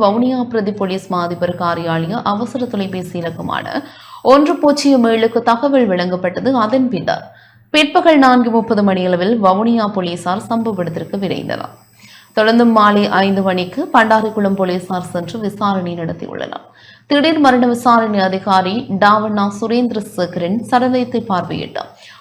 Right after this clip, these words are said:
உடற்கூற்று பரிசோதனைக்கு உத்தரவிட்டார். சடலம் வவுனியா வைத்தியசாலைக்கு எடுத்து செல்லப்பட்டது. வீட்டில் உள்ள கட்டிலின் மேல் ஏறி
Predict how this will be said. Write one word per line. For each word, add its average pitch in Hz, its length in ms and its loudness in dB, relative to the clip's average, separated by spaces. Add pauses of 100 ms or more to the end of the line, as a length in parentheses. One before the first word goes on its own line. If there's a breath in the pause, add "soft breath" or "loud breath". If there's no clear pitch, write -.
(160)
உடற்கூற்று 294 520 4
பரிசோதனைக்கு 208 680 0
உத்தரவிட்டார். - 560 -8 (140)
சடலம் 214 400 -2
வவுனியா 196 420 0
வைத்தியசாலைக்கு 196 680 -6
எடுத்து - 280 -10
செல்லப்பட்டது. - 500 -10 (760 loud breath)
வீட்டில் 302 440 2
உள்ள 262 160 4 (240)
கட்டிலின் 226 500 2
மேல் 196 180 -2 (160)
ஏறி - 240 -4